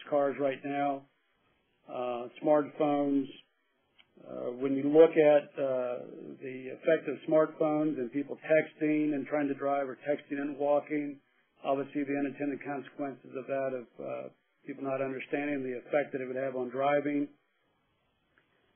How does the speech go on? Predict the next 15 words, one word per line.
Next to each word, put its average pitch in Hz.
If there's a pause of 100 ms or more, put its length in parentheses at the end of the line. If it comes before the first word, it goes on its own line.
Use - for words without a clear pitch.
(240)
Uh, 123
the 127
complexity 156
of 135
vehicles 151
with 139
all 151
the 147
various 143 (120)
technologies 139
that 131
control 139
the, 120
uh, -
engine 151